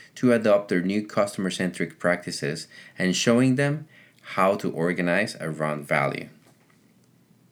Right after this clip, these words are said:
If you liked this episode and it inspired you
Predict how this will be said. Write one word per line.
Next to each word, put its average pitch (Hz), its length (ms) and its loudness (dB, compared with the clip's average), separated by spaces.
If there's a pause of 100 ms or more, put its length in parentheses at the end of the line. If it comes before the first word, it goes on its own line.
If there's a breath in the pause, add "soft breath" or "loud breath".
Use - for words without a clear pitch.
(960)
If - 220 -4
you 120 160 6
liked 123 260 4
this 113 220 0
episode 95 540 -2 (220 soft breath)
and 101 140 -2
it 110 100 2
inspired 110 540 2
you 80 260 -2